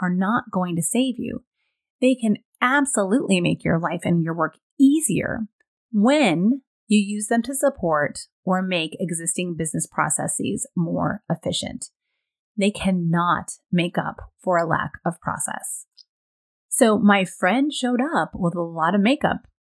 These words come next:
in that caboodle box, right? She showed up with a lot of tools. You could say her own version of technology and apps and everything, but without a process that would lead to the result she was looking for, she was at a loss.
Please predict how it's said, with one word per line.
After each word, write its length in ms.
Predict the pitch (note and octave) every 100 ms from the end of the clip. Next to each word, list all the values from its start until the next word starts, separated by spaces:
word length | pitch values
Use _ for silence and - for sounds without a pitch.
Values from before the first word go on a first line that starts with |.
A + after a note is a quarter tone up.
| _
in 120 | F3
that 220 | E3+ D#3+ -
caboodle 380 | F3 F3 E3 D3+
box, 340 | D#3 E3 -
right? 180 | F3 F#3
She 180 | - G#3+
showed 240 | - A#3+
up 100 | B3+
with 100 | A#3+
a 60 | E3+
lot 360 | D#3 C#3+ D3+
of 180 | G3 G#3+
tools. 640 | - F4+ D4+ A3 G3+ - - _ _ _ _
You 160 | F#3+ F#3
could 180 | G3 F3+
say 380 | A3+ A3 A#3+
her 220 | A3+ A3+ G3
own 180 | G#3
version 260 | A3 B3 C4+
of 120 | C4+
technology 720 | C4 D4 C#4+ D#4+ F#4 D4+ C#4+
and 80 | C4+
apps 240 | D#4 F4+ -
and 80 | F3+
everything, 460 | E3+ F3 E3 F3 - _ _ _ _ _ -
but 260 | A#3+ A#3+
without 380 | A#3 A3+ C4+ C4
a 180 | - -
process 420 | G#3 A3 G3+ F3+
that 120 | F3+
would 120 | F#3 F3+
lead 240 | G3+ G#3
to 80 | -
the 100 | F3
result 300 | E3+ D#3 A2
she 100 | E3+
was 140 | D#3+
looking 320 | A3+ E4 C#4 G3+
for, 480 | F3+ D3+ D3 G3+ _ _ _
she 180 | - C#4
was 120 | D4
at 140 | D4+ D#4+
a 60 |
loss. 580 | C#4 C4+ F#4+ - - -